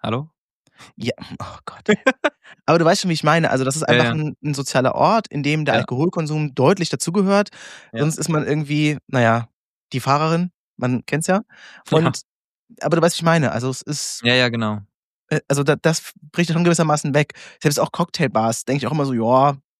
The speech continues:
Speaker 2: muss das jetzt sein?" Also,
Speaker 1: Ja,
Speaker 2: ich
Speaker 1: man
Speaker 2: nicht,
Speaker 1: kann ja
Speaker 2: geh
Speaker 1: was
Speaker 2: lieber
Speaker 1: anderes
Speaker 2: tapsen.
Speaker 1: trinken.
Speaker 2: Ja, schon, aber naja, also, dieser soziale Aspekt. Hast du
Speaker 1: Ja.
Speaker 2: den, äh, gespürt? Also, sowohl den Wegfall als auch vielleicht manchmal den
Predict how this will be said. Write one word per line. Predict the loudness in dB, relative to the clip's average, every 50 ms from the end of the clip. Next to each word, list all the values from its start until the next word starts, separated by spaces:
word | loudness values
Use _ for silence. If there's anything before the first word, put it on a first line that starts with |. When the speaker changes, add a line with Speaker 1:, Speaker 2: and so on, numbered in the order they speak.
| _ _
Speaker 2:
muss | -4 -4 -4 -2
das | -2 -4 -2 -2
jetzt | -4 -4 -2 0
sein?" | 0 0 2 0 0 -2 -4 -8 -14 _ _ _ _ _ _ _ _ _ _ _ _ _ _ _ _ _ -12
Also, | -4 0 0
Speaker 1:
Ja, | 2
Speaker 2:
ich |
Speaker 1:
man | 2
Speaker 2:
nicht, | 2 0
Speaker 1:
kann | 0
ja | 0
Speaker 2:
geh | 0
Speaker 1:
was | 2
Speaker 2:
lieber | 2 2
Speaker 1:
anderes | 2 2 0 0 -2
Speaker 2:
tapsen. | -4 -6 -6
Speaker 1:
trinken. | -8 -10 -10 -12 -16 -18 _ _ _ _ _ _ _ _ _ -8
Speaker 2:
Ja, | -6 -4 -2 -2 -2 -4 -6 -10
schon, | -10 -4 0 0 0 2
aber | 2 2 2 2 0 -4 _ _ _ _ _ _ _
naja, | 2 2 2 2 0
also, | -2 -2 2
dieser | 2 2 2
soziale | 2 -2 0 0 0 2 2 2
Aspekt. | 0 -2 -6 -8 -8 -10 -10 -10 -18 -20 -20 -20 -20 -6
Hast | -4 -4 -4 -2
du | 0
Speaker 1:
Ja. | 2 4 4 4 4
Speaker 2:
den, | 2 0 -2 -6 _ _ _ _ _ -6
äh, | -6 -6 -6 -8 -4
gespürt? | -2 -2 -2 -4 -4 0 2 2 2 2 -2 -6 -6
Also, | -4 -4 -2
sowohl | -2 -2 0 0 2 2
den | 4 4 4
Wegfall | 2 2 0 0 0 2 2 2
als | 0 -2
auch | -2 -2
vielleicht | -2 -4 -4 -4
manchmal | -4 -6 -4 -4
den | -4 -4 -4